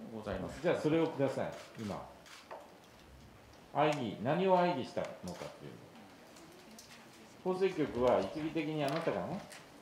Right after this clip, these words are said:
Speaker 2: お答えになるもんだっていうことで、持ってるけど出さないということだから、それは出せますよね。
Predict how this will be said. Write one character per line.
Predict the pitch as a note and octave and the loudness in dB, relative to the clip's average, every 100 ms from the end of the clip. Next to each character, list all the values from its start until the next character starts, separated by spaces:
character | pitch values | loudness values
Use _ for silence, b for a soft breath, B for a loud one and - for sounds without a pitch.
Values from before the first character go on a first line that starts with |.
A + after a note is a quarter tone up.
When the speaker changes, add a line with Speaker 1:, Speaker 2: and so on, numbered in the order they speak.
| - | -10
Speaker 2:
お | A2 | -6
答 | A#2+ B2 | -4 0
え | B2 | 0
に | A#2+ | 0
な | A#2 | 0
る | |
も | G2 F#2+ | -2 -6
ん | F#2 | -6
だ | |
っ | F2 | -8
て | E2+ | -10
い | |
う | E2 | -10
こ | D#2+ | -8
と | G#2+ | -4
で、 | A#2 G2+ - - - - - - | -2 -2 -6 -14 -20 -20 -18 -10
持 | B2 | -6
っ | B2 | -4
て | B2 | -2
る | G2+ | -4
け | G#2+ | -2
ど | A#2+ | -2
出 | F#2 - | -2 -4
さ | A#2 | -4
な | F2+ | -6
い | - - - - | -6 -12 -16 -12
と | G#2 | -8
い | |
う | |
こ | F2 | -8
と | F2 D#2 | -6 -8
だ | C#2 | -8
か | - | -8
ら、 | C#2 - - - - - - - - - - - - - - - - - - - - - | -8 -10 -14 -20 -20 -20 -20 -20 -20 -20 -18 -18 -16 -16 -16 -18 -18 -20 -20 -20 -10 2
そ | |
れ | D#3+ | 6
は | F3+ - | 6 6
出 | B2 | 4
せ | D3+ | 2
ま | C#3+ | 0
す | C3 F2 | -2 -6
よ | |
ね。 | C#2+ C2+ | -8 -12